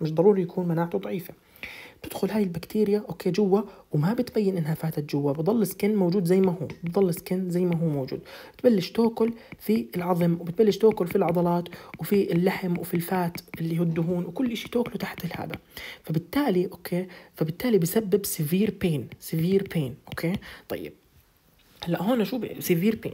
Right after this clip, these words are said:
هذا السيفير بين طوارئ، طوارئ، طوارئ، اوكي؟ طوارئ. ممكن يسبب حتى دم انه ينزل تحت ويطلع لفوق، طلع كيف ممكن يصير حتى شكله؟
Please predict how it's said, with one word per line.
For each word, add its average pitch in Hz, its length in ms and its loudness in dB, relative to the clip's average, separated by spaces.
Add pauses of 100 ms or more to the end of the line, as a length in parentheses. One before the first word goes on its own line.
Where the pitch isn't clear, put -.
هذا 240 140 -4
السيفير 233 380 -4
بين 190 320 -4 (340)
طوارئ، 180 540 0 (260)
طوارئ، 175 480 0 (240)
طوارئ، 185 420 -4 (100)
اوكي؟ 190 300 -6
طوارئ. 208 420 0 (360)
ممكن 226 220 2
يسبب 185 300 2
حتى - 300 0
دم 175 280 4
انه 165 160 4
ينزل 165 320 4
تحت 180 360 -2 (300)
ويطلع 185 260 4
لفوق، 170 460 4 (200)
طلع 190 200 0
كيف 175 240 -6
ممكن 170 240 -2
يصير 170 200 -4
حتى 165 280 -8
شكله؟ 196 320 -6